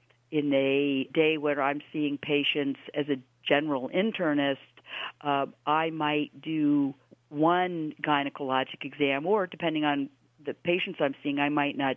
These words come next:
do any. A gynecologist in the same day of seeing patients will, uh, do a gynecologic exam on every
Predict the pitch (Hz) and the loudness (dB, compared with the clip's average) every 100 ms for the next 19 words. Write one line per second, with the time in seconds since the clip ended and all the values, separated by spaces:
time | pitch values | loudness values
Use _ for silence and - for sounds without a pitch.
0 | - 139 135 127 - 202 151 92 - _ | -2 -2 -2 -2 0 0 0 -6 -10 _
1 | - - - - _ - 143 143 139 160 | -20 -14 -14 -14 _ -2 0 0 2 2
2 | 165 151 - 180 208 202 147 143 - - | 2 0 0 0 0 -2 -2 -4 -4 -10
3 | 160 147 127 - 107 151 147 151 151 139 | -4 -4 -2 0 2 2 2 2 2 0
4 | - 160 147 135 - 147 135 147 135 - | -4 -6 -4 -4 -2 -2 -2 0 -2 -2
5 | - 170 165 143 139 - _ _ - 160 | -12 0 2 2 -2 -14 _ _ -10 -8
6 | 147 170 147 139 147 151 143 151 143 139 | -4 2 2 2 0 0 -4 -2 0 0
7 | 147 - 135 135 139 139 135 123 135 131 | -6 -8 -6 -2 0 0 -2 -6 -2 -2
8 | 127 - 147 143 | -4 -4 -2 0